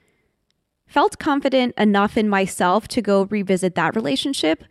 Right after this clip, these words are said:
But familial ones, not yet. I mean, I think that the movie thing and <laughs> the flying home for the baby were,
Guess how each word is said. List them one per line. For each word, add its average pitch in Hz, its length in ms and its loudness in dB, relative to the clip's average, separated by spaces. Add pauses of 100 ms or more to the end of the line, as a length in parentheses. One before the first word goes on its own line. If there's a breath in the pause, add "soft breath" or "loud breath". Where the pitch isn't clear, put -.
(300 soft breath)
But 311 140 0
familial 349 480 2
ones, 370 640 -2 (1080)
not 269 240 0
yet. 208 320 2 (220)
I 214 80 0
mean, 220 240 2
I 208 100 2
think 220 320 0
that 214 160 0
the 202 80 2
movie 208 320 0
thing 202 380 2
and 208 100 4
<laughs> - 0 -
the 311 120 4
flying 294 340 2
home 247 180 0
for 226 140 -4
the 214 100 -4
baby 196 320 0
were, 185 260 0